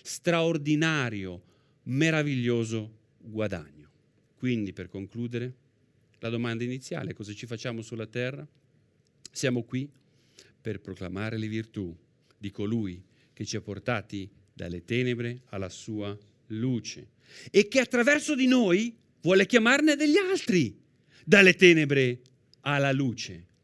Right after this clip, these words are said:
Allora qualcuno potrebbe dirsi che questo compito di proclamare le virtù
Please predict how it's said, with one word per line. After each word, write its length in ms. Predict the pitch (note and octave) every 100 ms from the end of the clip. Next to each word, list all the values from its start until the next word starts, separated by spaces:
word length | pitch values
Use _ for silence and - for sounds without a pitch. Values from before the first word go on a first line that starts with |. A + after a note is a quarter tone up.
| _ - -
Allora 320 | A#3+ C#4+ C#4
qualcuno 380 | B3+ A#3+ - B3+
potrebbe 640 | F#3+ F3+ F#3 E3 F3 D#3 D3
dirsi 600 | B2+ C#3 F3 D3+ - C3
che 140 | C3
questo 480 | C3+ F#3 - F3 D#3 - -
compito 960 | - A#3+ C#4+ A3+ C#3 C3 A#2+ C#3+ F#3 - _ _ _ _
di 600 | A#2 A#2 D#3+ D3 C#3 B2+ _
proclamare 720 | _ F3 F3 F3 D3+ F#3 A#3 G3
le 120 | D#3
virtù 800 | D3 C#3 C3 - G#3 E3+ E3+